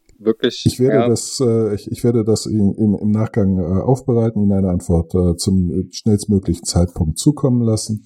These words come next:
Speaker 1: Ja, zeitnah.
Speaker 2: Und, äh, w-,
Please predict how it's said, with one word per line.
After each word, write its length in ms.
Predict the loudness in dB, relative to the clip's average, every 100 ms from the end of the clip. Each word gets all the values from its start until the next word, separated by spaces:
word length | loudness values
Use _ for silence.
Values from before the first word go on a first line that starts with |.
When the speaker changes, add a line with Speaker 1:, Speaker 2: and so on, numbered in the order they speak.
| -4
Speaker 1:
Ja, 160 | -2 -2 -8
zeitnah. 360 | -2 0 2 2
Speaker 2:
Und, 40 | 0
äh, 920 | -2 -2 -6 -6 -8 -10 _ -2 -2 -2 _ _ _ -4 -4 _ -20 _ -2 -2 0
w-, 120 | -2